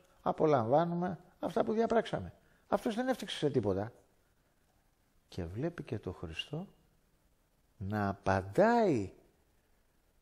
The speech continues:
στον ληστή αυτόν και να του λέει, «Αληθώς, αληθώς σου λέγω,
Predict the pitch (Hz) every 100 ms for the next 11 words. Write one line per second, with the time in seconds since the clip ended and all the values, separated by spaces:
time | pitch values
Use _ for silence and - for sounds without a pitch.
0 | - - - - 151 135 127 - - -
1 | 123 123 - 135 123 107 - 160 196 180
2 | 156 143 123 131 180 233 247 - - _
3 | _ _ _ 107 104 98 - 120 147 -
4 | - - _ - 95 90 - - - -
5 | - 87 123 143 170